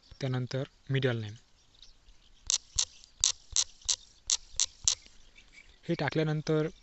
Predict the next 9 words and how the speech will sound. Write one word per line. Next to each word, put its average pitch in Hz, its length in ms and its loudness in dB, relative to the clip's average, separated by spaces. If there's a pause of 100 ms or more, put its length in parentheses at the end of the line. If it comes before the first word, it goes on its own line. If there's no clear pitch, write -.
(200)
आपल्याला 139 380 -2
खाली 131 200 -2
यायचं 127 260 -2
आहे. 123 200 -6 (960)
त्यानंतर 135 400 -2
नेक्स्टवरती 135 640 -2
क्लिक 127 300 -2
करायचं 117 340 -4
आहे. 113 160 -8